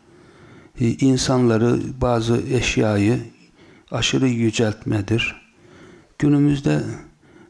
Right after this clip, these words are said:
vatanın, bayrağın, marşın, e, toprağın, e, devletin, e,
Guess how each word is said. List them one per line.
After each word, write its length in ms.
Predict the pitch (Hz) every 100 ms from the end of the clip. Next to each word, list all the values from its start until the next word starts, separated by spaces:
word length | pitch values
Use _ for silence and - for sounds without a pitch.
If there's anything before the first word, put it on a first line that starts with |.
| - -
vatanın, 720 | 131 - 131 120 120 127 123
bayrağın, 760 | 127 123 120 113 110 107 120
marşın, 640 | 123 120 113 - 104 104 110 - _ - - - 127
e, 80 | 113 113 117 117 117 107 107 -
toprağın, 1160 | - 113 - 110 107 110 110 117 117 117 117 110 - - - _ _
e, 160 | 113 110 113 113 113 110 110 107 - - - - - - - _ 131 - 139
devletin, 680 | 127 117 120 - 101 107 110 - _ _ _ - - -
e, 60 | 120